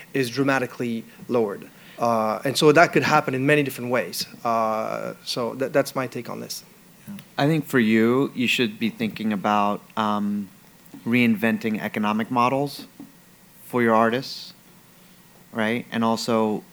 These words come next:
Speaker 2: interesting go-to-market, uh, models, effectively growth hacking it. Because what I'm hearing you saying is that you're, you wanna create, um,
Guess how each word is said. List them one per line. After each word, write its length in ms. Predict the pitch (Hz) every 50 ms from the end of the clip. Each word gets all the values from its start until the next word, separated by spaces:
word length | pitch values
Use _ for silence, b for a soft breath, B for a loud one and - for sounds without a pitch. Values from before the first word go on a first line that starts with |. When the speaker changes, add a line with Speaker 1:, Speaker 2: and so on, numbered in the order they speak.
| - -
Speaker 2:
interesting 500 | 117 113 - - 117 - - 127 117 113
go-to-market, 720 | 104 120 113 110 107 104 104 107 110 107 - 123 123 - - - - - - - - - - - - - - - - - - - - - - -
uh, 420 | 127 117 117 113 113 110 107 98 - - - - - -
models, 580 | 104 123 120 120 123 123 120 127 131 127 - - - - -
effectively 460 | 117 - 139 131 - 131 110 113 113
growth 300 | 101 104 113 110 110 107
hacking 340 | 120 117 110 - - 123 117
it. 160 | 120 127 131 - B B B B B B B
Because 180 | - 123 113
what 140 | 101 120 117
I'm 120 | 117 110 107
hearing 280 | 123 135 135 131 127
you 100 | 120 117
saying 380 | 104 - - 135 135 131 123 117
is 140 | 113 104 104
that 160 | 113 110 90
you're, 500 | 101 110 110 110 104 104 104 104 101 101 B B B B B B B B
you 80 | 120
wanna 340 | 113 117 120 120 117 117 113
create, 720 | 113 - - - - 120 113 113 113 113 110 107 101 - - b b b b b b b b b -
um, 480 | - 110 107 104 104 104 104 101 98 98